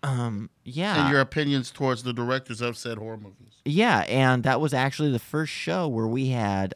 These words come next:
Speaker 1: uh, our good friend, uh, Hell Nurse Katie, uh,
Speaker 2: Yes.
Speaker 1: come on the show. That was her first appearance. She kinda works behind the scenes, and she, uh, keeps our notes and stuff for us and, uh, helps, again, behind the scenes. Uh,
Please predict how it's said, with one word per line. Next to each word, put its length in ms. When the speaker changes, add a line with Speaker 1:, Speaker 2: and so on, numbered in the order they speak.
Speaker 1:
uh, 260
our 160
good 300
friend, 420
uh, 180
Hell 220
Nurse 240
Katie, 420
uh, 300
Speaker 2:
Yes. 80
Speaker 1:
come 220
on 160
the 60
show. 180
That 120
was 120
her 160
first 260
appearance. 460
She 220
kinda 240
works 260
behind 320
the 60
scenes, 500
and 240
she, 340
uh, 360
keeps 260
our 240
notes 480
and 100
stuff 300
for 280
us 360
and, 320
uh, 320
helps, 500
again, 340
behind 400
the 60
scenes. 540
Uh, 420